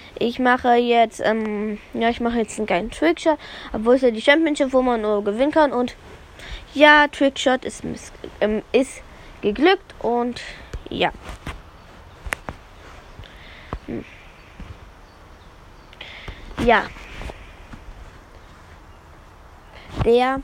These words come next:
Lacker. Ja, komm, wir öffnen jetzt eine Megabox.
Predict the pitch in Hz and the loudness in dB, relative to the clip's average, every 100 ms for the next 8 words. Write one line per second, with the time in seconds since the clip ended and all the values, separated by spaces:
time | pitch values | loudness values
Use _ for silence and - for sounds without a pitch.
0 | - 196 190 - - - - - - - | -4 0 0 -2 -12 -16 -20 -20 -20 -20
1 | - - - - - - - - - - | -20 -20 -20 -20 -20 -20 -20 -20 -18 -18
2 | - 247 262 262 247 - 262 262 247 226 | -8 4 4 4 2 0 0 0 -2 -2
3 | 269 262 254 240 220 220 254 285 269 254 | -2 -2 -2 -2 -4 -2 2 2 2 0
4 | 262 - | -2 -12